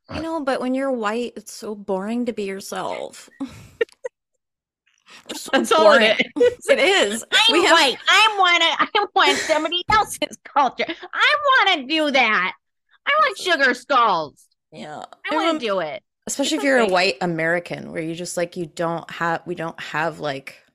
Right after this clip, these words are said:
Speaker 1: like, our, our culture <laughs> is just, like,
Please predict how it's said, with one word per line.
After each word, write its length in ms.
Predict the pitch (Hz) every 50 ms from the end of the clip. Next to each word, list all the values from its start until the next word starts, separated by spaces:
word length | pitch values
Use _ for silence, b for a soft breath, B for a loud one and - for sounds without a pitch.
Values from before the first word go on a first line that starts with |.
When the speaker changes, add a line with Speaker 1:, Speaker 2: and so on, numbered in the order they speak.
| _ _ _ _ _ _ -
Speaker 1:
like, 100 | 175 190
our, 160 | - - - -
our 120 | 190 180 - - _ -
culture 500 | - - 175 160 165 - - 175 147 104
<laughs> 40 | -
is 260 | - 254 - - -
just, 200 | - 254 - -
like, 300 | 226 175 - - _ -